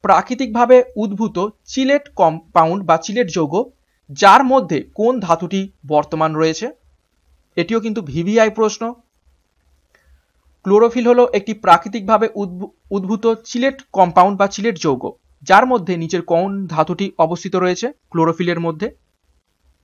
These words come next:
এবং এই প্রশ্নটাই কিন্তু যত সম্ভব ওয়েস্ট বেঙ্গল পুলিশ পরীক্ষার এই বৎসর এসেছিল। তো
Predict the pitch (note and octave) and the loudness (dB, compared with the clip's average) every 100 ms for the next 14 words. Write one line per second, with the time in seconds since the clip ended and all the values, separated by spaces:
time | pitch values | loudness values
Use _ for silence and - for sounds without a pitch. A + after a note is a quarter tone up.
0 | _ _ F#3 A3+ A3+ A3 C4 A#3+ A#3+ B3+ | _ _ -4 -4 0 0 2 2 2 2
1 | A#3+ A#3 A#3+ B3 B3 B3 _ _ _ _ | 0 0 -4 -2 -4 -6 _ _ _ _
2 | _ - F#3 A3+ B3 A#3 A#3+ G#3+ G3+ G3+ | _ -2 0 0 -2 0 0 2 0 -2
3 | A3+ A3+ G#3+ G3+ G#3+ A3+ G#3 G3 F3 G3+ | -4 -4 -4 -6 -4 -6 -4 -2 0 2
4 | G#3+ G3 G3+ - G#3 F3+ F#3 E3 D3 - | 2 0 -4 -6 -6 -4 -4 -8 -8 -8
5 | - _ _ _ _ _ _ _ _ _ | -12 _ _ _ _ _ _ _ _ _
6 | _ _ _ _ _ _ _ _ _ _ | _ _ _ _ _ _ _ _ _ _
7 | _ _ _ _ _ _ _ _ _ _ | _ _ _ _ _ _ _ _ _ _
8 | _ _ _ _ _ _ _ _ _ _ | _ _ _ _ _ _ _ _ _ _
9 | _ _ _ - | _ _ _ -2